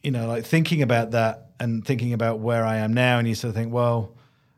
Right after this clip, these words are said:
I guess probably," you know, <sighs> you know, you'd class, I'd class myself <laughs> now as, I guess, as an, as an entrepreneur, because I'm starting something from scratch. And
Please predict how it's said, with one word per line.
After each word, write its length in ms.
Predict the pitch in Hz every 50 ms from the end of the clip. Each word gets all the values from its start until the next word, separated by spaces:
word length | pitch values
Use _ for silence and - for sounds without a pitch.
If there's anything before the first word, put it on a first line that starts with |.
| _
I 80 | - 123
guess 260 | 117 151 147 - - -
probably," 540 | - - 127 117 107 117 110 107 101 95 - - _ _ _ _ _ _ _ _ -
you 80 | - 123
know, 120 | 120 110 - - - _ _ -
<sighs> 360 | - - - - - - -
you 100 | - 147
know, 100 | 117 101
you'd 300 | 104 120 131 131 127 131 - - _ - - -
class, 280 | 135 127 120 - - - - 120
I'd 140 | 123 120 -
class 220 | - 139 127 117 135
myself 340 | 131 123 127 143 131 123
<laughs> 0 |
now 100 | 151 143 -
as, 180 | 151 135 123 131
I 100 | 120 123
guess, 200 | 123 135 127 -
as 80 | 127 117
an, 100 | 127 127
as 160 | 123 135 127
an 80 | 135 131
entrepreneur, 600 | 131 135 131 127 127 123 - 123 135 170 180 135
because 300 | 110 110 104 - 117 - - - - - - _ _ -
I'm 160 | 120 120 120
starting 520 | - - - 127 123 131 127 131 131 117 113
something 460 | - 127 117 107 - 120 120 120 110
from 220 | - 127 120 113
scratch. 460 | - - - 151 139 117 - - - 127
And 180 | 117 113 107